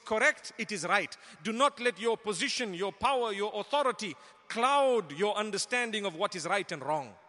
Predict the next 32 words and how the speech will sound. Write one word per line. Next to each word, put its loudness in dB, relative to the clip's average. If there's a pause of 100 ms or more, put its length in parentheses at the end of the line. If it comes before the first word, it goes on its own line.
(1500)
So -4
Uthman -2
ibn -4
Affan 0
radiallahu 0
anhu, -2 (400)
there 0
is -2
an -4
incident -2
that 0
occurred 0 (540)
at -2
that 0
particular -4
time, -2 (340)
and 0
it -8
was -4
very 0
interesting -4
because -2 (260)
he -4
married 0
the -2
daughter 2
of 0
Muhammad -2
sallallahu 0
alayhi 0
wa 0
sallam, -2